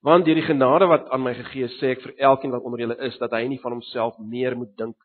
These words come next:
as wat 'n mens behoort te dink nie, maar dat hy daaraan moet dink om besadig te wees na die maat van geloof soos God dit aan elkeen toebedeel het. Want soos ons in een liggaam baie lede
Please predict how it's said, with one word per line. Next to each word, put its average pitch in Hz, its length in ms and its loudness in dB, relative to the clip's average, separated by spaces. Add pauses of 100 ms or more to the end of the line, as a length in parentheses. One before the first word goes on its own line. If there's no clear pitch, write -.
(380)
as 113 160 -2
wat 113 140 -6
'n 117 100 -6
mens 117 280 -6
behoort 110 380 -10
te 117 100 -16
dink 107 220 -12
nie, 107 180 -14
maar 135 300 4
dat 160 120 2
hy 147 120 2
daaraan 139 380 2
moet 139 200 -4
dink 131 220 -2
om 120 120 -8
besadig 156 500 2
te 139 100 -4
wees 131 220 -4
na 120 100 -4
die 113 220 -8
maat 139 220 0
van - 100 -6
geloof 110 360 -6
soos - 220 -18
God 123 120 -6
dit 113 140 -10
aan 110 120 -8
elkeen 107 400 -10
toebedeel 101 440 -14
het. - 80 -20 (1500)
Want 160 180 0
soos 180 160 -6
ons 165 220 2
in 156 140 -4
een 180 220 4
liggaam 147 360 2
baie 131 280 4
lede 135 280 2